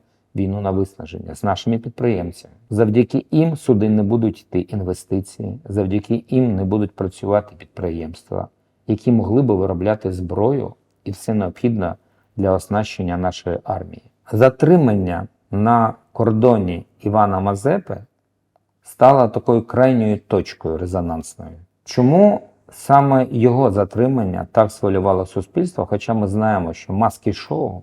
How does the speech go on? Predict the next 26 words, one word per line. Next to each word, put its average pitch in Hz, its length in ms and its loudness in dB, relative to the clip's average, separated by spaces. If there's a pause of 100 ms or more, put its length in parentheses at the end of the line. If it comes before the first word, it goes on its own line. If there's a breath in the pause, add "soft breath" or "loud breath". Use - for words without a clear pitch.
вже 98 200 -2
давно 107 380 0
почалися 92 580 -6
під 95 200 -16
час - 260 -6
війни 107 320 -6 (540)
і 113 120 0
йдуть 107 340 0
не 107 120 0
зупиняючи? 87 760 -8 (680)
Під 117 160 -12
прикриттям 123 640 0
таких 110 480 -2 (500)
законотворців, 113 840 0
як 101 200 -4
пан 101 200 2
Гетьманцев, 101 640 -2
який 98 220 -4
дозволяє 98 680 2
це - 240 -4
робити 92 480 -4
і - 80 -6
вважає, 95 420 -2
що - 160 -14
це 95 160 -10
правильна 95 540 -4